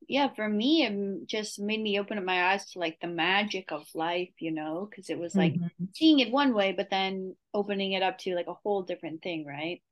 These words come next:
Speaker 1: And I was like, "Oh my
Speaker 2: Mm-hmm.
Speaker 1: gosh, the world is so cool," like, when you're willing to
Speaker 2: Mm-hmm.
Speaker 1: see it in that way. Just, like, look at all of this magic and beauty going on, and
Speaker 2: Yeah.
Speaker 1: that's what I always
Speaker 2: Yeah.
Speaker 1: feel like I get from, like, synchronicities, you know? It's just
Speaker 2: Mm-hmm.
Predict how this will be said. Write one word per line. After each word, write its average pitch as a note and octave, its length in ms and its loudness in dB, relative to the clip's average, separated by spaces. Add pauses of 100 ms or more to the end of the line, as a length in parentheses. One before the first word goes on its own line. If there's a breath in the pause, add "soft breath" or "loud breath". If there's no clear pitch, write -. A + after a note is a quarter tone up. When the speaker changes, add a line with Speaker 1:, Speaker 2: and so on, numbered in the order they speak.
(400)
Speaker 1:
And E3 120 -6
I D#3+ 100 -2
was D#3+ 120 -4
like, F#3+ 180 2
"Oh G3 120 -4
my F#3+ 100 -2
Speaker 2:
Mm-hmm. C#4+ 80 -2
Speaker 1:
gosh, - 440 -6
the F3 80 -6
world G#3 380 -2
is A3 200 -6
so G#3+ 220 -4
cool," C#4 380 0
like, D#3+ 200 -2
when F#3 160 -2
you're F#3 140 -4
willing F#3+ 320 -4
to F3+ 400 0
Speaker 2:
Mm-hmm. A#3 140 2 (360)
Speaker 1:
see D#4+ 200 4
it E4 180 6
in G#3+ 80 0
that F#3 240 2
way. E3+ 500 -2
Just, G#3+ 180 -6
like, A3 140 2
look C#4 180 0
at D4+ 100 6
all C#4 160 8
of B3 100 0
this A3+ 160 -4
magic C4 600 4
and G#3+ 280 -4
beauty D#4 420 6
going C4+ 280 6
on, D#4 440 -2
and F3+ 300 -10 (320)
Speaker 2:
Yeah. G3+ 440 4
Speaker 1:
that's - 180 -10
what D#4+ 120 8
I D4 160 8
always C#4+ 200 6
Speaker 2:
Yeah. C#4+ 40 0
Speaker 1:
feel B3+ 140 4
like A3+ 160 2
I G#3+ 120 8
get G#3+ 200 0
from, G#3 160 -2
like, F#3 260 -2
synchronicities, G3 920 -6
you F3+ 100 -4
know? F3+ 400 -4 (360)
It's - 180 -4
just F#3+ 320 4
Speaker 2:
Mm-hmm. E3 100 -2